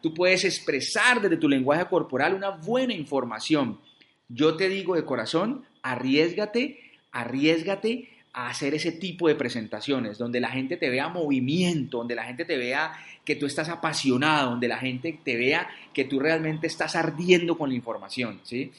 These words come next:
De esa forma tú vas mejorando mucho tu canal de oratoria y obviamente eso te va a ir mejorando tu potencial de, de manejo de público, ¿sí? Y el manejo de público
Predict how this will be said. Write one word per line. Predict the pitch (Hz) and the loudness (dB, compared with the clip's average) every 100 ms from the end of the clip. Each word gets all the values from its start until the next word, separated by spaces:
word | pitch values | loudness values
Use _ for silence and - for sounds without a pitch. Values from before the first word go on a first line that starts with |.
| - _ | -20 _
De | 135 147 | 2 2
esa | 190 | 2
forma | 180 190 196 220 - | 0 0 0 -2 0
tú | 147 | 2
vas | 165 160 | 2 2
mejorando | 175 156 131 139 | -2 -2 -2 -2
mucho | 151 175 185 - | -4 -4 -4 -4
tu | - - | -4 -4
canal | 127 123 127 | -4 -4 -2
de | 139 | -2
oratoria | 147 139 156 165 208 220 - - - | -2 2 2 4 0 -2 -10 -20 -4
y | 135 | 2
obviamente | 143 165 170 165 160 190 - | 2 2 -2 -4 -2 -2 -2
eso | 151 185 | -4 -2
te | 165 | -2
va | 131 | 0
a | 139 | 2
ir | 160 | 2
mejorando | 165 160 131 131 151 165 190 190 - - | 2 0 0 0 -2 -2 -2 -4 -12 -2
tu | 143 | 0
potencial | 131 131 120 113 - 139 160 214 - - | 0 -2 -2 -4 0 2 2 -2 -10 -20
de, | - 127 127 123 | 0 4 4 2
de | 123 | 0
manejo | 127 131 151 180 | 2 0 0 2
de | 151 | 0
público, | - 190 156 127 117 - 92 - | 4 6 8 6 4 -2 -10 -10
¿sí? | - 143 208 - - - | -6 -4 -6 -16 -18 2
Y | 143 | 4
el | 156 | 4
manejo | 156 151 196 | 4 0 0
de | 190 | 0
público | - 214 156 143 - 135 135 | 0 2 2 2 2 0 -2